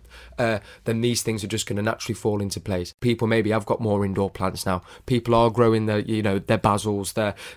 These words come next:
kind of get some tomatoes on the windowsills. Maybe they'd be inclined to go and get a, a hemp backpack, you know, maybe we're gonna get the hemp t-shirt. I think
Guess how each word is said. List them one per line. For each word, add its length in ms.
kind 160
of 40
get 140
some 140
tomatoes 500
on 120
the 60
windowsills. 640
Maybe 220
they'd 100
be 120
inclined 440
to 80
go 160
and 120
get 160
a, 280
a 60
hemp 300
backpack, 500
you 80
know, 100
maybe 280
we're 80
gonna 160
get 220
the 60
hemp 200
t-shirt. 400
I 220
think 240